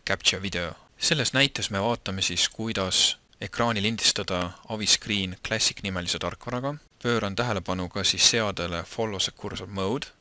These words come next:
nii et siin on hetkel linnukesega tähistatud,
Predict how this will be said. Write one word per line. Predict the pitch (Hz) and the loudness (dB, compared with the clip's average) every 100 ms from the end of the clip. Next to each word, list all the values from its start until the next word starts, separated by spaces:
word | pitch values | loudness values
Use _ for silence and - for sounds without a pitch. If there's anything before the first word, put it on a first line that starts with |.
| _ - | _ -10
nii | 95 | -6
et | 92 | 0
siin | 110 95 | 0 0
on | 90 | -2
hetkel | 98 95 | -6 -2
linnukesega | 101 101 - - 95 92 | -2 -2 -2 -2 -2 -4
tähistatud, | 95 - - - 135 - | 0 0 -2 -6 -8 -10